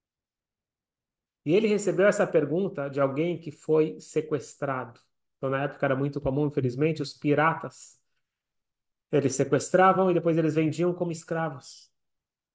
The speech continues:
E essa pessoa, é uma grande mitzvah, resgatar, talvez ainda não tinham conseguido dinheiro para resgatar aquela pessoa, e ele mandou uma carta para esse Rabi David Avudraham com a seguinte pergunta. Olha só o que que tava incomodando ele.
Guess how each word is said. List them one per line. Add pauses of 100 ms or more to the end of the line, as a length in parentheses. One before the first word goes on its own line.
(480)
E
essa
pessoa, (280)
é
uma
grande
mitzvah,
resgatar, (560)
talvez
ainda
não
tinham
conseguido
dinheiro
para
resgatar
aquela
pessoa,
e
ele
mandou
uma
carta (720)
para
esse
Rabi
David
Avudraham (880)
com
a
seguinte
pergunta.
Olha
só
o
que
que
tava
incomodando
ele.